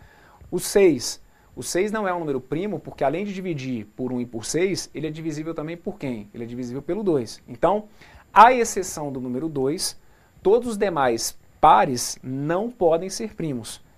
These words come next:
Em outras palavras, o único número primo que é par é o número dois. Todos os outros necessariamente têm que ser ímpares, perfeito? E aí temos aqui então alguns deles. Dois, três, cinco, sete, onze, treze, dezessete, dezenove, vinte e três.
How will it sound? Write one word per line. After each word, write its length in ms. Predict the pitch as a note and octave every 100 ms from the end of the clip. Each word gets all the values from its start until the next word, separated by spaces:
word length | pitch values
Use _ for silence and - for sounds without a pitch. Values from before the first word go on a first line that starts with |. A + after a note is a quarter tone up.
| _ _
Em 160 | D#3 C#3
outras 260 | G#2+ A#2
palavras, 560 | - G3+ E3 E3+ F#3+ - - - _ -
o 100 | E3
único 540 | E3+ G3+ A#3+ A#3+ A#3+
número 320 | F#3+ E3+ E3
primo 600 | D#3+ - D#3+ E3 F3 G3+ -
que 100 | -
é 60 | G3
par 580 | - C#3+ C3 D#3+ - - _ _
é 140 | D3
o 80 | C#3
número 240 | D3 D#3+ G3
dois. 320 | D3+ G#2+ -
Todos 260 | E3 F3+
os 120 | F3+ D3+
outros 200 | D#3+ D#3+
necessariamente 560 | D#3 D#3 D#3 C#3 C#3+
têm 140 | D#3 D3
que 80 |
ser 80 | -
ímpares, 460 | E3 B2 A#2 G#2+ - -
perfeito? 400 | A#2+ F3 G#3 - - - - -
E 80 | G#3
aí 200 | G#3 G3+
temos 300 | G#3+ G#3 G#3+
aqui 160 | G#3+ G#3+
então 320 | A3 F#3 G3 -
alguns 400 | F#3+ A3 F#3 G#3+
deles. 400 | F#3+ C3+ A#2 - - - _ _
Dois, 440 | F3 G3 G3 F#3+
três, 340 | - F3 F#3 E3+
cinco, 400 | - F3 F3+ C3+
sete, 500 | - E3 E3 - C3
onze, 320 | D#3 E3 C3
treze, 360 | - D3+ D3+ B2+
dezessete, 580 | B2 A2+ - D3+ C#3+
dezenove, 560 | C#3 C3 B2 A#2 D3+ C3
vinte 220 | A#2 C3
e 40 | -
três. 440 | - D#3 D#3+ -